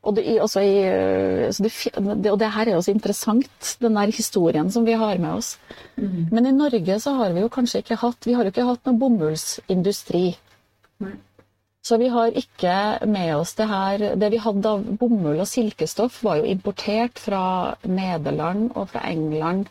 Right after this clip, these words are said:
Speaker 1: Ehm, mens i Norge så hadde vi kanskje ull og vadmel,
Speaker 2: Mhm.
Speaker 1: altså vi hadde de her litt sånn tunge ullstoffene, og så hadde vi hjemmevevde, stripete stoff.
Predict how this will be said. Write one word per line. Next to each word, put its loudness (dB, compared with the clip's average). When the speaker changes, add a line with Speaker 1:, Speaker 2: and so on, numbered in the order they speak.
Speaker 1:
Ehm, 0
mens -2
i 2
Norge 2
så -2
hadde 0
vi -2
kanskje -2
ull 4
og 2
vadmel, 2
Speaker 2:
Mhm. -6
Speaker 1:
altså 0
vi 0
hadde 0
de 2
her 0
litt -2
sånn -2
tunge 0
ullstoffene, 0
og -4
så -2
hadde -2
vi 2
hjemmevevde, 0
stripete -2
stoff. -8